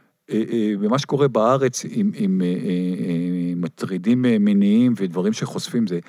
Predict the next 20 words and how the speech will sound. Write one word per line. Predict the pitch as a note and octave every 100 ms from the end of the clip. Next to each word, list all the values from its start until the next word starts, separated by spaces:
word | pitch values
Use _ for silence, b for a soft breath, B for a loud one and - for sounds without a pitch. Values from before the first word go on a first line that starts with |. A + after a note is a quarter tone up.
| B B B B
אתה | - G2
רואה, | G2 D3+ A#3 G#3+ - _ _ _ _ _ _
אה, | F#2+ F#2 F#2 F2+ - _ _ _ _ _ _ _ _ _ _ _
את, | - - -
אה, | F2+ E2+ D#2+ - - G#1+ - C#2+ - -
נקרא | - -
לזה | F#2 E2+
חברות | E2 D#2 F2+ F2
הכנסת | - G2+ - - -
מ-, | F2+ F2+ G2 F2+ E2+
מצד | - G2+
מסוים, | G2+ G2 - F2 D#2+ D#2
מהצד | D#2+ A2 -
שלנו, | C#3 G#2+ C#2+ D2+ - B B B B B _ F2
ו-, | E2+ E2+ -
ואנשי | E2 E2+ E2 E2+ F2 E2 E2+ - A#2
תקשורת | A#2+ - A#2 -
מהצד | F#2 - A2
שלנו, | - G#2 D#2+ D#2 E2 b b b b b b _
שפתאום | - G3 - - G4 F#4+ E4